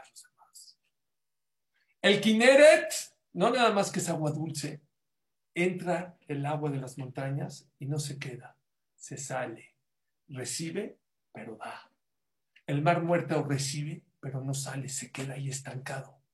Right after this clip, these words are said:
¿Sabían ustedes que el mar muerto no da? No nada más no da agua a otros mares, se lo queda, no da vida.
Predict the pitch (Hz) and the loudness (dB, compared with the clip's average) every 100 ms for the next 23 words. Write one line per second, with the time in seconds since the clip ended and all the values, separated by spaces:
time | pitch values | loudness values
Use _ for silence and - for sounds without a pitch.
0 | _ _ - 135 165 170 - 156 - 143 | _ _ -12 -8 -4 -4 -4 -6 -4 -2
1 | 139 139 139 143 143 - - _ _ _ | -2 0 0 0 -2 -10 -14 _ _ _
2 | _ - 147 139 139 139 - _ _ _ | _ -10 -4 -2 -4 -8 -14 _ _ _
3 | _ _ 196 254 311 302 277 254 269 269 | _ _ 4 8 10 10 8 10 10 12
4 | 262 254 220 208 233 208 185 151 156 180 | 12 10 8 8 8 8 6 6 4 4
5 | - 185 - - - 165 170 185 156 - | 4 2 0 -2 -8 2 4 4 0 -6
6 | - - - - 170 147 147 175 - - | -12 -18 -14 -2 0 0 2 2 2 -2
7 | - _ _ _ 147 185 180 - 180 196 | -6 _ _ _ -2 2 0 0 -4 -4
8 | 185 - - | -4 -6 -14